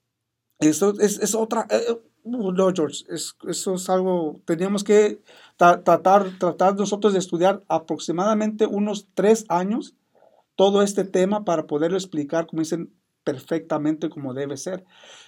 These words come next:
Pero aquí nosotros tratamos, estamos, como dicen, la superficie nomás. Y como te digo, vamos a lo que es, este, las, los códices, ¿verdad? Como te digo, se aparece la Virgen, pero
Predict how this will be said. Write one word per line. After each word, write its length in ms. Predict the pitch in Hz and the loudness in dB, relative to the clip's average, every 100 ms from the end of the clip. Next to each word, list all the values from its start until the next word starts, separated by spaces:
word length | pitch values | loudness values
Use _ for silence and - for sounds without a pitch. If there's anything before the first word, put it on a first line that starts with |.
| _ | _
Pero 220 | 160 160 | 0 2
aquí 180 | 160 196 | 2 -2
nosotros 500 | 196 202 208 196 - | -2 -2 -2 -4 -4
tratamos, 420 | 180 170 185 180 - _ | -2 0 0 -2 -6 _
estamos, 420 | - 170 185 190 | -2 0 0 -2
como 100 | 180 | -6
dicen, 240 | 160 180 147 | -2 -2 -2
la 120 | 151 | -4
superficie 680 | 147 151 143 135 185 180 170 | -4 -4 -6 -4 -6 -6 -6
nomás. 460 | 143 131 139 - _ _ - - - - _ _ _ _ | -6 -6 -8 -10 _ _ -20 -20 -20 -20 _ _ _ _
Y 80 | - | -6
como 160 | 190 | -2
te 80 | 185 | 0
digo, 300 | 185 185 - _ _ | 0 0 -8 _ _
vamos 460 | 151 185 233 247 | 4 6 6 2
a 100 | - | 2
lo 160 | 185 180 | 2 2
que 260 | 175 170 196 | 0 2 2
es, 140 | 190 - | 0 -6
este, 640 | 160 - 165 160 156 - _ _ _ _ | -8 -4 -2 0 -2 -6 _ _ _ _
las, 840 | 151 156 151 147 - - - - _ _ _ _ _ _ _ _ | 0 2 2 -2 -12 -16 -18 -20 _ _ _ _ _ _ _ _
los 220 | 160 160 | -6 -6
códices, 560 | - 185 151 135 123 135 | 0 2 2 -2 -8 -12
¿verdad? 260 | 135 160 220 _ _ _ | -8 -8 -10 _ _ _
Como 160 | - 175 | -6 0
te 60 | 185 | 2
digo, 80 | |
se 120 | 180 175 | 2 2
aparece 420 | 170 165 185 226 | 2 0 0 2
la 140 | 208 | 4
Virgen, 380 | 165 165 226 233 - _ _ _ | 2 0 -2 -2 -8 _ _ _
pero 340 | 190 185 - | 2 4 2